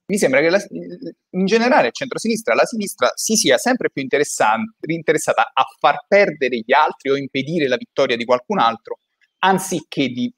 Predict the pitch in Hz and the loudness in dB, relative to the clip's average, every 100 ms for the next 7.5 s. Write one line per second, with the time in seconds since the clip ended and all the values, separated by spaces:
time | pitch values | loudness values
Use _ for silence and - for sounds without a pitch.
0 | _ - 170 139 143 - 117 117 110 - | _ -8 -4 -2 -2 2 4 6 4 0
1 | _ _ _ _ _ _ - 127 131 127 | _ _ _ _ _ _ -10 -2 0 0
2 | 135 120 127 117 120 117 - 117 113 113 | -2 0 0 0 -2 -4 -2 0 0 0
3 | - 131 - 147 127 - _ _ _ _ | -2 -2 -2 -4 -4 -8 _ _ _ _
4 | _ _ _ - - 185 190 - _ _ | _ _ _ -2 4 4 4 0 _ _
5 | _ 233 - 180 202 147 143 127 120 113 | _ 0 2 2 2 2 0 -2 -4 -4
6 | 107 107 - 185 127 - _ _ - 123 | -8 -6 0 0 0 -6 _ _ -10 -2
7 | 165 226 220 135 - | 2 2 2 2 2